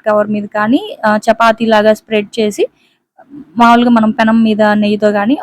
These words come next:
ఆయిల్‌తో కానీ కాల్చుకుంటాం కదా. So, ఇవాళ నేను ఏంటంటే, ఇంకా ఇలా, ఆ, స్టఫ్ చేసేసి డైరెక్ట్గా ఇంకా రోటీ మేకర్‌లో పెట్టి కనుక ప్రెస్ చేసాము అంటే,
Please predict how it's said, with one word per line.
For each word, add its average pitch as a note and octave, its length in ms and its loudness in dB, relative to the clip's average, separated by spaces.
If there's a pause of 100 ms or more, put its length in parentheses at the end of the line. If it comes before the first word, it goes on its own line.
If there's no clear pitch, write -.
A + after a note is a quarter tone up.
ఆయిల్‌తో G#3 300 2
కానీ G3 200 -6
కాల్చుకుంటాం F#3+ 680 -4
కదా. G3+ 240 -2 (460)
So, B3+ 60 0
ఇవాళ A3+ 340 2
నేను A3 220 0
ఏంటంటే, A3 720 -2
ఇంకా G#3+ 200 -2
ఇలా, G#3 180 -2 (320)
ఆ, G3+ 120 -4
స్టఫ్ A#3 400 -6
చేసేసి B3 400 0
డైరెక్ట్గా A3+ 580 2
ఇంకా A3+ 300 -2 (400)
రోటీ B3 260 2
మేకర్‌లో B3+ 420 2
పెట్టి A#3+ 320 -4
కనుక A#3+ 240 0
ప్రెస్ B3 400 -2
చేసాము A#3+ 440 2
అంటే, A3+ 360 0